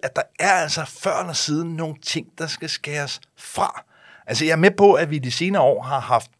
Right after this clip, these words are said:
bugnende overskud på de offentlige finanser. Det kan være, det fortsætter nogle år endnu, men det er nok ikke nogen sådan grundtilstand. Så før eller siden, og det kan komme, ramme hurtigere, end vi aner, så skal vi altså til at prioritere, hvis vi skal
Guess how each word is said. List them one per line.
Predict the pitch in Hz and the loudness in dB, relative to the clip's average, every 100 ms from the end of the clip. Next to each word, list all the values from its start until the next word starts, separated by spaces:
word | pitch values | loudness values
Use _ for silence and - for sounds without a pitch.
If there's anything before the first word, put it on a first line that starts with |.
| - | 0
bugnende | 170 208 190 | 0 0 -2
overskud | - 139 175 175 151 | 0 2 2 0 -2
på | 131 | -2
de | 131 | 2
offentlige | 127 151 170 - | 4 4 0 -2
finanser. | 127 - - 143 - - - - _ _ - | -2 -2 -6 -10 -12 -20 -20 -20 _ _ -6
Det | 139 | -2
kan | 127 | 4
være, | 135 | 6
det | 156 | 6
fortsætter | 165 180 196 175 | 8 6 6 2
nogle | 139 120 | 2 2
år | 147 143 | 2 2
endnu, | 147 147 | 2 0
men | 101 135 | -2 -6
det | 156 | -6
er | |
nok | 143 160 | -4 -2
ikke | 180 185 | -2 -2
nogen | 160 180 170 _ | -2 -2 -8 _
sådan | - 147 160 | -6 -6 -4
grundtilstand. | - 170 180 180 156 127 104 | 2 2 2 0 0 -2 -4
Så | - 151 | -4 -4
før | - 254 220 | 2 4 4
eller | 196 | 4
siden, | - 165 185 196 - - _ - | 2 4 4 2 -4 -20 _ -6
og | - | 0
det | 160 | 2
kan | 180 | 2
komme, | 170 143 143 180 175 _ _ - | 6 6 6 2 -4 _ _ 0
ramme | 120 170 127 | 2 2 4
hurtigere, | 170 208 208 131 | 8 8 6 0
end | 131 | -2
vi | 127 117 - | -4 -6 -6
aner, | 165 165 151 _ - - - | -10 -8 -10 _ -20 -20 -6
så | 160 | -4
skal | 156 220 | 0 2
vi | 190 | 2
altså | 147 139 | 2 -2
til | - 185 - | -4 -4 -4
at | 147 | -4
prioritere, | 165 139 - 196 165 | -4 -2 -4 -6 -6
hvis | 147 160 - | -2 -4 -2
vi | |
skal | 156 - | -6 -4